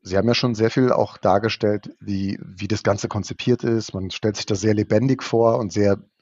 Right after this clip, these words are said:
ja, ich stelle mir sehr, sehr multimedial vor mit vielen Dingen, die man anfassen kann, sehen kann. Also würden Sie halt auch sagen, dass diese Wirkung genau aus diesem, äh, Erlebenskontext heraus startet? Also dass, dass man halt das auch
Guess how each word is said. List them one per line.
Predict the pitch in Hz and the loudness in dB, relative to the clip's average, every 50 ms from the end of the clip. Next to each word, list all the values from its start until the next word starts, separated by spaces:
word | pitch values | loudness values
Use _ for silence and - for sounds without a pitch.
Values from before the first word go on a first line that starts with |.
| _ - - - - - - _ _ _ | _ -20 -20 -20 -20 -20 -20 _ _ _
ja, | 104 95 101 | 4 4 4
ich | - - | 4 4
stelle | - 117 104 | 2 2 2
mir | 110 | 2
sehr, | 101 98 107 110 113 - - | 2 4 6 6 6 4 2
sehr | 95 98 104 101 | -2 -2 -2 -2
multimedial | - - 67 - - 120 113 120 117 - 123 120 117 - 113 113 113 123 131 127 | -2 -4 -8 -8 -2 0 2 2 2 2 2 2 2 4 6 8 8 8 6 4
vor | - - 117 113 113 107 | 2 2 4 4 4 4
mit | 101 98 - - | 4 0 -4 -4
vielen | - - 107 107 104 | -4 -4 -2 -2 -2
Dingen, | 104 110 110 107 | 0 0 0 0
die | 107 | 2
man | 104 101 101 - | 2 2 2 2
anfassen | - 127 - - 117 104 - 113 | 0 0 0 0 0 0 0 -4
kann, | 98 - 104 101 101 92 | 2 2 2 2 2 0
sehen | 87 101 107 113 117 113 | -2 -2 0 0 0 -2
kann. | - - 107 107 104 113 | 0 2 2 2 2 0
Also | - - 107 101 95 - - - - - - - - - - | -2 0 -2 -2 -2 -4 -12 -18 -18 -18 -18 -16 -18 -14 -2
würden | - 113 113 107 | 0 0 0 4
Sie | 107 120 | 6 6
halt | 117 107 95 | 6 6 6
auch | 67 67 - | 2 0 2
sagen, | - 107 101 110 113 | 4 4 4 4 4
dass | 107 104 - | 0 -2 -4
diese | 117 110 104 110 90 | -4 -4 -4 -4 0
Wirkung | 104 113 117 - 123 117 104 | 2 2 2 2 0 0 0
genau | - 107 104 101 101 104 110 | 0 0 2 4 4 4 4
aus | - - 104 - | 4 2 0 -2
diesem, | - 120 101 98 107 107 104 101 - _ _ _ _ _ _ _ _ _ _ _ | -2 -4 -2 -2 0 -2 -2 -2 -6 _ _ _ _ _ _ _ _ _ _ _
äh, | - 98 95 98 - - _ | 0 2 2 2 0 0 _
Erlebenskontext | - 104 101 98 101 113 127 123 117 120 107 - - - - 95 90 - 98 90 - - - - - - | 0 0 2 2 4 4 4 4 2 -2 -2 -2 -4 -4 -4 -4 -2 -4 -6 -8 -8 -10 -14 -12 -8 -2
heraus | - - 92 85 87 87 87 - | -2 0 0 2 0 0 -2 -2
startet? | - - 95 87 87 - - 90 - | -2 -2 0 0 0 -2 -6 -6 -6
Also | 98 92 | -6 -2
dass, | 90 113 107 - | -2 -2 -2 0
dass | - 110 - | -2 -2 0
man | 117 110 101 | 0 2 2
halt | 110 110 - | 0 0 0
das | 127 - - | -2 -2 -2
auch | - - | -4 -6